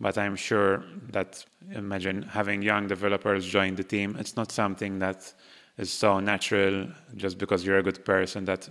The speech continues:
this is gonna come to mind and you're gonna be wanting to do that right away. So I am, how do you make sure that everybody really understands this value and why you're doing it? Because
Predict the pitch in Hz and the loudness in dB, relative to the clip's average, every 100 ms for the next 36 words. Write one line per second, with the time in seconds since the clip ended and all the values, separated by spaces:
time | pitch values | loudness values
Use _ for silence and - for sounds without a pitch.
0 | - 101 90 - 101 95 101 92 101 98 | -6 -6 -4 -4 -2 0 0 0 -2 0
1 | 92 92 92 - 101 98 92 98 92 92 | 0 -2 -6 -8 -4 -2 0 -2 0 -2
2 | 92 95 101 95 92 92 90 95 104 92 | -2 -2 -4 -4 -2 0 0 -2 0 -2
3 | 87 101 85 87 - 92 92 - - - | 0 0 0 -2 -4 -4 -4 -10 -18 -12
4 | - 107 101 98 135 - 127 117 117 107 | -4 -2 0 -2 -6 4 4 6 4 4
5 | 104 - 107 98 101 - - 107 98 92 | 2 -2 0 2 2 0 -2 0 0 2
6 | 95 95 95 95 95 - 101 104 104 98 | 2 2 0 0 -4 -6 0 2 2 2
7 | 98 98 - 107 95 92 - 92 - - | 0 -2 -2 -2 0 -4 -6 -8 -8 -10
8 | 101 98 95 95 95 98 101 92 90 90 | -2 2 2 2 0 0 2 2 2 0
9 | 85 85 90 98 104 - | -4 -8 -6 -2 -2 -4